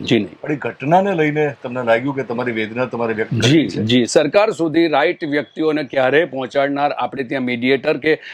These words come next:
Speaker 1: સરકારે જેમને આ કામ સોંપ્યું છે, એમને એ વિષયના માટેનું કોઈ નોલેજ જ નથી, કોને આમંત્રણ અપાય ને કોને ના અપાય. હું તમને કહું કે જ્યારે ઇન્ડસ્ટ્રી પડી ભાંગી હતી, ત્યારે દેશરે જેવી ફિલ્મોથી લઈને, મહિર જેવી ફિલ્મોથી લઈને આજે વશ લેવલ સુધી જે માણસે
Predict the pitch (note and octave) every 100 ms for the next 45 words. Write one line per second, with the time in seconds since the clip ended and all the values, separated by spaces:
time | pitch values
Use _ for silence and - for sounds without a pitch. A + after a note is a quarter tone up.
0 | - - - C#3+ B2+ D#3 D#3+ C#3 C#3+ D#3
1 | D3 B2+ C3+ D#3 - D3 C#3+ F#3 A#2+ C#3
2 | D3 D#3 E3+ F3+ D3+ E3+ F3+ E3 D3+ F3+
3 | F3+ F3+ F3 E3 F3+ F3 F#3+ F#3 F#3+ A#3+
4 | B3 G3 G3+ E3 F3+ E3 F3+ G3 F3+ F3+
5 | F3 F#3 F3+ F3 F#3 F3+ D#3+ E3+ F3+ G3
6 | G#3 D3+ D3+ B2+ B2 - - - F3 A#3+
7 | G#3 G#3+ F#3 C#3 E3 E3+ D3+ D#3+ D3+ D#3
8 | F#3 E3 - D3 C#3+ E3 - E3+ D3 F3+
9 | D#3 C#3 B2+ A#2+ C3 C#3+ D3+ C3+ C3 -
10 | E3 E3 E3 E3 C#3 C3+ D#3 D#3 D#3+ E3
11 | C#3+ C3 - - A#2+ B2+ C#3 E3+ E3+ F3
12 | C#3+ C#3+ D3+ D3+ E3+ E3 D#3+ D#3+ D#3 D3+
13 | D3+ B2 G3+ - G3 F#3 F3+ F#3 E3 F3
14 | F3 D#3 D#3 D#3 D3+ D#3